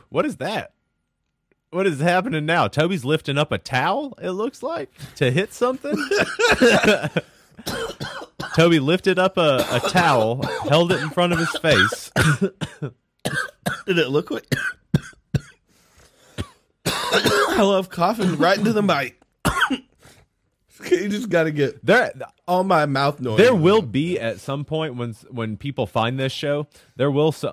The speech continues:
Speaker 1: someone will put together a supercut of every time you cough into the microphone.
Speaker 2: Yeah.
Speaker 1: And that's gonna be a glorious
Speaker 2: The one time
Speaker 1: day.
Speaker 2: I puked,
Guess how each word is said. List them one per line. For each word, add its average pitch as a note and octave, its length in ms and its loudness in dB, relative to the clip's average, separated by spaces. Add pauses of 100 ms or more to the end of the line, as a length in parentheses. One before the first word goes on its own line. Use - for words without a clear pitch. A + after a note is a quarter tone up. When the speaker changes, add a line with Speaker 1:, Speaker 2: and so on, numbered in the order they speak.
Speaker 1:
someone D#3 320 0
will B2 200 0
put - 260 -6
together G#2+ 440 0
a F#2 40 -2
supercut F#2+ 720 -6
of G2 100 -8
every G2 380 -6
time G2 320 -6
you F2+ 100 -6
cough F2+ 460 -4
into F2+ 240 -12
the F2 80 -12
microphone. D#2+ 760 -12
Speaker 2:
Yeah. G#2 260 -8
Speaker 1:
And G#2 220 -4
that's A2 220 -4
gonna C3+ 180 -6
be A2+ 140 -2
a G#2+ 40 -2
glorious G2+ 460 0
Speaker 2:
The D#3 60 0
one E3 160 0
time E3+ 240 -2
Speaker 1:
day. D#3 60 2
Speaker 2:
I C#3 60 2
puked, F3+ 460 -6